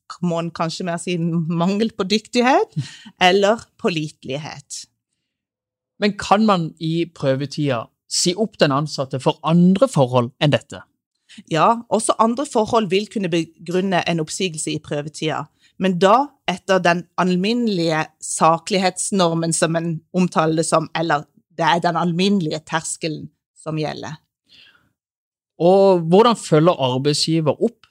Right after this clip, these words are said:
Speaker 2: den ansatte i prøveperioden?
Speaker 1: Det er et veldig viktig spørsmål. Mange arbeidsgivere svikter her, og det er viktig at arbeidsgiver bruker prøvetida godt.
Speaker 2: Og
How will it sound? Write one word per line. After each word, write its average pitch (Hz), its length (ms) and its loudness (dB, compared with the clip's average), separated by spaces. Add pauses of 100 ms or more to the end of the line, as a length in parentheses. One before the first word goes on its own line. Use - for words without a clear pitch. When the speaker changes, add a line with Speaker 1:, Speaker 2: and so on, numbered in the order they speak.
Speaker 2:
den 247 120 0
ansatte 160 640 -4
i 139 300 -4 (100)
prøveperioden? 113 760 -8 (760)
Speaker 1:
Det 220 160 4
er 190 280 0
et - 180 -8
veldig 180 300 0
viktig 196 320 -6
spørsmål. 160 560 -6 (300)
Mange 240 500 4
arbeidsgivere 185 1080 -2
svikter - 680 -4
her, 151 320 -4 (760)
og 185 100 2
det 180 80 6
er 180 120 -2
viktig 262 540 -2
at 170 240 -4
arbeidsgiver 175 640 0
bruker 165 640 -4
prøvetida 156 680 -6
godt. - 640 -12 (580)
Speaker 2:
Og 143 200 -8